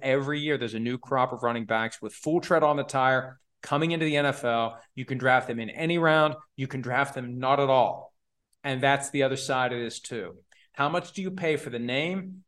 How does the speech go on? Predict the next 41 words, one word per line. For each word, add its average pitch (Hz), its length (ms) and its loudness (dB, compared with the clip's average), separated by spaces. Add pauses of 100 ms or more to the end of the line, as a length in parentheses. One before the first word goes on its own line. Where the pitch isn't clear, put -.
How 156 120 -2
much 151 240 -4
do 147 80 -8
you 135 80 -4
pay 139 200 -4
for 127 120 -12
the 117 80 -14
past 139 380 -6
accomplishments? - 760 -6
Again, 127 360 -6
it's 127 200 -12
no 143 240 0
longer 170 400 2
"What 139 180 0
have 127 120 -8
you 131 80 -8
done 127 200 -4
for 127 120 -10
me 123 100 -6
lately?" 113 380 -4
It's - 160 -12
"What 156 200 4
are 190 100 4
you 180 100 -2
doing 160 240 -4
for 147 180 -6
me 135 120 -4
right 131 280 0
now? 120 300 -2 (300)
And 123 160 -8
what 123 180 -2
will 131 80 -6
you 120 100 -4
do 117 140 -6
for 113 160 -12
me 113 140 -6
tomorrow?" 110 640 -4 (640)
I 165 120 2
may 190 180 4
be 190 100 2
optimistic 165 720 2